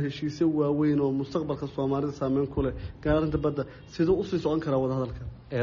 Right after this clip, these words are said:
Speaker 2: runtii waa de-, waa la isku qasban yahay. Ethiopia ma guureyso, annagana ma guureyno. Waddamo, laba waddan oo deris aan nahay. Eh, annaga ayaa marka waxaana laga rabaa laba, dowladda federaalka gaar ahaan laba dhinac, dhinacna inay kala heshiido dadka Soomaaliyeed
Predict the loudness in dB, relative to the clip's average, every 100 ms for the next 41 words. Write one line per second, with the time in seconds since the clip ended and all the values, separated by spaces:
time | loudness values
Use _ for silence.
0 | 0 -4 -2 0 0 4 4 4 2 2
1 | 0 -2 -2 0 0 0 -2 -6 0 0
2 | 2 0 0 2 0 0 2 2 0 -2
3 | -2 0 0 0 -2 -2 0 0 -2 0
4 | 0 0 0 0 0 -2 0 0 2 0
5 | 0 -2 -4 -10 -18 -20 0 2 4 4
6 | 2 2 2 2 2 2 2 0 -2 -6
7 | -4 -2 -2 0 0 2 0 -2 -8 -6
8 | -2 -2 -2 -2 -2 -2 -4 -2 2 2
9 | 2 -2 -4 -14 -20 -20 0 2 4 2
10 | 2 0 2 2 0 -4 -4 -2 -4 -4
11 | -6 -4 -2 0 0 2 0